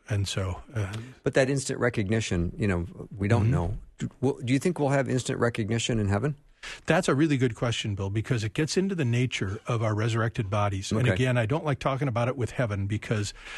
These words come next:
Speaker 1: heaven is the place that we go when we die now. It's an intermediate state of an existence for us as humans, where we are disembodied. We, we live on as souls or spirits,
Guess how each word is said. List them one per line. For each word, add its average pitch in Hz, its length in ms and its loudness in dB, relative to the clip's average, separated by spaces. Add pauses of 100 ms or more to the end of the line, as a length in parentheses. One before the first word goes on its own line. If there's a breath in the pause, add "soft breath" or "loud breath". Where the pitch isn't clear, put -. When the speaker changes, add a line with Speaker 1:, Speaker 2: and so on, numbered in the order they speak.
(160 loud breath)
Speaker 1:
heaven 170 400 2
is 113 300 0
the 113 100 -2
place 135 540 0
that 123 260 -2
we 120 200 0
go 117 320 0
when 113 240 2
we 107 100 2
die 110 360 2
now. 98 500 0 (520 soft breath)
It's - 240 0
an 101 220 -2
intermediate 139 720 4
state 123 320 0
of 113 80 0
an 107 100 0
existence 107 540 -2
for - 200 -4
us 98 240 -2
as 113 100 -2 (100)
humans, 113 400 0
where 113 200 2
we 107 260 0
are 104 160 0
disembodied. 117 760 0
We, 107 340 0 (340 loud breath)
we 107 180 2 (140)
live 131 340 2
on 113 480 0
as 107 180 -2
souls 127 520 0
or 110 160 0
spirits, 107 580 -2